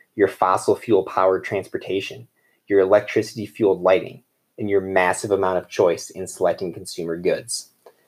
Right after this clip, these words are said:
They are the end results of the greatest transformation in human life since farming, and even with all of the negative aspects of this transformation,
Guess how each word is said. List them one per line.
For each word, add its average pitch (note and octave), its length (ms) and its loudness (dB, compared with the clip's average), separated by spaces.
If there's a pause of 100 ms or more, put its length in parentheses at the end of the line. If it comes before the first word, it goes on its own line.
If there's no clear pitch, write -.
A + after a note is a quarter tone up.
(140)
They G#2 100 8
are G2+ 60 8
the G2 220 -2
end A2 240 4
results A#2+ 540 4
of F#2 200 -6
the G2 60 0
greatest F#2+ 520 0
transformation G2 760 -2
in E2+ 100 -8
human G#2 380 0
life F2+ 240 0
since - 260 -6
farming, F2+ 520 -2 (400)
and G2+ 180 -6
even A#2+ 300 4
with A#2 160 4
all G#2+ 180 8
of G2 80 -6
the F#2 80 -4
negative F#2 440 2
aspects G#2 460 2
of F2+ 80 -16
this F2+ 120 -8
transformation, F#2+ 800 -4